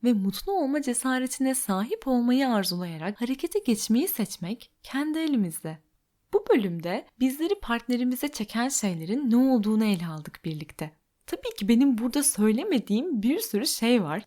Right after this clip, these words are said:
Ten uyumu, arkadaşlık, sosyal statü, yaş, hayata bakış açıları,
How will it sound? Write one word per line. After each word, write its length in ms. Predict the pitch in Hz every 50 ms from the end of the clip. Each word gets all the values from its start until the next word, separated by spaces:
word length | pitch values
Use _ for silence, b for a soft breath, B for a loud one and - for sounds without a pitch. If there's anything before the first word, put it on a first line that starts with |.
| _ -
Ten 200 | - 269 285 285
uyumu, 480 | 269 254 247 240 233 233 240 240 - -
arkadaşlık, 760 | 196 202 214 214 - 262 220 233 226 226 - - 240 233 214 -
sosyal 500 | - - 185 175 - - - 208 240 339
statü, 540 | - - - 294 285 - - 202 190 208 202 - -
yaş, 440 | 208 220 214 214 220 214 - -
hayata 520 | - - 240 262 277 294 302 392 349 226 208
bakış 280 | 226 226 - 277 -
açıları, 560 | 330 302 - - 208 190 180 160 160 156 160